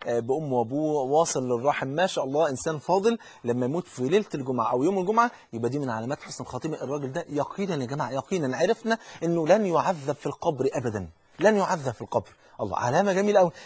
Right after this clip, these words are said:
العلامة الرابعة الاستشهاد في ساحة الجهاد في سبيل الله. قال جل في علاه، أنا معلش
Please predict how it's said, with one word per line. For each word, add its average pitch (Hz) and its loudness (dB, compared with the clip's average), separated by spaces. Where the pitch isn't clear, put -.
العلامة 190 8
الرابعة 196 8
الاستشهاد 160 -4
في 117 -2
ساحة - -2
الجهاد 120 -4
في - -8
سبيل 131 -2
الله. 95 -6
قال 165 6
جل 151 -2
في 160 -2
علاه، 127 2
أنا 117 -2
معلش 123 -2